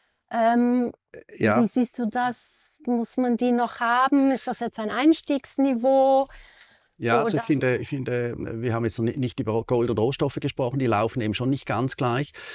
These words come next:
Speaker 2: Also wir hatten jetzt eigentlich zehn Jahre eigentlich eine Rohstoffmisere, wenn man so mehr oder weniger will. Also diese Zyklen, die durch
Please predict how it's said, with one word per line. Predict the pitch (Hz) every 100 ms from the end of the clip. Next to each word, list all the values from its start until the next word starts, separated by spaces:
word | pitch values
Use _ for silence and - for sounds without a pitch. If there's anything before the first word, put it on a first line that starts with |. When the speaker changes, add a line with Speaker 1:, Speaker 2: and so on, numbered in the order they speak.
| - -
Speaker 2:
Also | - 107 127
wir | 120
hatten | 120 127
jetzt | 110
eigentlich | 113 104 -
zehn | 127 127
Jahre | 135 107 117 120 113
eigentlich | 104 113 107
eine | 117 113 85 - - -
Rohstoffmisere, | 110 113 135 139 120 104 - - 120 101 113 139 135
wenn | 127
man | 127 131
so | 131 120
mehr | 123 120
oder | 120
weniger | 120 127 120 117
will. | 131 131
Also | 101 -
diese | 104 104 107 - - - - -
Zyklen, | - 175 - 151 139
die | 127 127 117
durch | 135 120